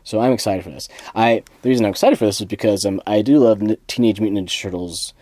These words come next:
as a whole. I'm not a huge fan of, um, what's been happening with the live action so far with, like, C G Turtles. I like the nineties version a lot better,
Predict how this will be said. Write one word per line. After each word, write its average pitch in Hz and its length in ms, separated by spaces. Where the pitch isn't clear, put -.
as 87 120
a 87 40
whole. 101 680
I'm 117 80
not 143 100
a 135 40
huge 135 200
fan 117 260
of, 101 340
um, 92 680
what's 101 400
been 92 140
happening 95 340
with 90 100
the 87 80
live 85 340
action 110 760
so 113 160
far 113 240
with, 95 140
like, 87 120
C 104 320
G 98 400
Turtles. 104 580
I 147 80
like 180 160
the 117 80
nineties 104 400
version 117 400
a 92 40
lot 87 380
better, 135 480